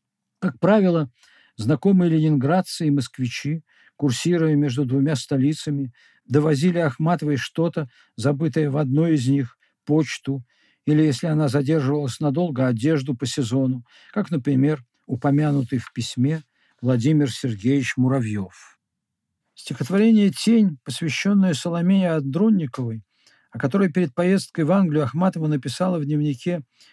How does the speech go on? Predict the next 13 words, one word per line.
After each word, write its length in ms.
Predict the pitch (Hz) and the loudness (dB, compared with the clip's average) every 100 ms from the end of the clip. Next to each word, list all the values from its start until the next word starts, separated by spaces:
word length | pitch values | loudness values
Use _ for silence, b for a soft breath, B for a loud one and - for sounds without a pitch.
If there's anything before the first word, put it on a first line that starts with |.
| b | b
«Мы 140 | 135 170 | 0 2
не 120 | 160 | 2
виделись 440 | 180 185 165 156 | 4 2 2 0
сорок 400 | - 185 185 147 | 0 0 0 0
девять 420 | 131 170 160 127 147 | 0 0 0 -2 -2
лет, 340 | 160 180 _ _ _ - | -2 -2 _ _ _ -2
да 80 | 151 | 2
и 200 | 160 160 | 2 4
не 100 | 156 | 2
увидимся, 800 | 147 135 160 151 139 - 123 107 _ _ | 2 2 0 0 -4 -4 -8 -10 _ _
она 220 | - 156 170 | -2 0 0
ведь 160 | 151 | -2
слепая», 720 | - 139 123 160 180 170 135 | -4 -4 -4 -2 -2 -2 -4